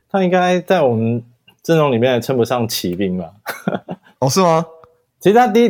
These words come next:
Speaker 1: 第一场，他第一场有投进三分球啊，
Speaker 2: 嗯，
Speaker 1: 但是他就，
Speaker 2: 投进一球嘛。
Speaker 1: 我记得是投五中一吧？
Speaker 2: 对啊，对啊。
Speaker 1: 对，其实他另外三个也都是空档，所以你刚刚有提到说他蛮，他跑位蛮，蛮聪明的。所以我们，可是他是基于他的防守很，很认真。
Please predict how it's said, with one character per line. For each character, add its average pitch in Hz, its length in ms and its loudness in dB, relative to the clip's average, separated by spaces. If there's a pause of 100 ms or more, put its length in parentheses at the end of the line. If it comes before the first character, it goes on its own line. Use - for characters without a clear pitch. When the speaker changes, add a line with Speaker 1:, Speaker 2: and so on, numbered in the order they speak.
(140)
Speaker 1:
第 233 120 4
一 240 60 4
场， 165 340 -2
他 214 140 2
第 233 160 0
一 240 60 2
场 196 160 0
有 135 160 4
投 131 120 0
进 165 140 -2
三 151 160 0
分 143 160 -2
球 95 160 -4
啊， 92 180 -2
Speaker 2:
嗯， 123 80 -6
Speaker 1:
但 180 140 0
是 190 80 0
他 180 140 2
就， 175 80 -2
Speaker 2:
投 185 60 2
进 165 100 2
一 147 40 0
球 139 80 0
嘛。 127 60 -2
Speaker 1:
我 127 60 -2
记 175 100 0
得 147 100 2
是 156 120 -2
投 127 180 0
五 123 100 -2
中 120 240 -2
一 113 80 -2
吧？ 101 120 0
Speaker 2:
对 117 100 2
啊， 101 140 -2
对 101 120 -4
啊。 87 160 -6 (140)
Speaker 1:
对， 135 260 -2 (200)
其 165 100 2
实 165 80 4
他 196 140 4
另 202 120 4
外 190 140 4
三 170 240 0
个 160 100 4
也 127 140 4
都 143 140 0
是 143 80 -2
空 117 240 -2
档， 82 260 -4
所 175 80 2
以 180 40 2
你 147 100 2
刚 160 100 2
刚 196 80 2
有 170 60 0
提 143 100 -4
到 147 180 2
说 143 140 0
他 143 140 0
蛮， 113 340 -2 (180)
他 165 120 -2
跑 104 180 -2
位 131 140 2
蛮， 110 180 -2
蛮 95 220 -4
聪 110 180 -4
明 87 220 -6
的。 71 140 -16 (440)
所 175 140 0
以 175 40 4
我 156 140 4
们， 127 300 0
可 156 120 0
是 196 100 2
他 220 140 2
是 208 80 0
基 180 220 0
于 143 100 4
他 156 200 0
的 143 120 2
防 123 200 -2
守 131 160 0
很， 113 180 0
很 98 160 -6
认 101 240 -2
真。 95 240 -4